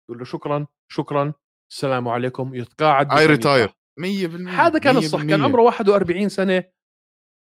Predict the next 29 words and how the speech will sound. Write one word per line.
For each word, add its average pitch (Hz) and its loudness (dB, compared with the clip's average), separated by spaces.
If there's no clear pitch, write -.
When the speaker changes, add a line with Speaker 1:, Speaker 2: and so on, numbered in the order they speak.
Speaker 1:
كفى 226 0
ووفى. 180 2
ما 214 0
تنسى 196 -2
جلوفر 165 0
إجت 160 -6
عنده 175 -4
فترة 160 -6
كتير 185 -4
طويلة 165 -2
في، 123 -8
في، 127 -6
في 123 -8
مس-، 120 -10
في 135 -8
مسيرته، 131 -6
آه، 123 -4
اضطر 170 -4
يترك 180 -8
فيها 170 -2
أمريكا 160 0
لأنه 143 -4
كان 143 -4
basically 156 0
هو 151 0
داخل 151 0
على 139 0
أمريكا 156 2
تهريب، 143 -4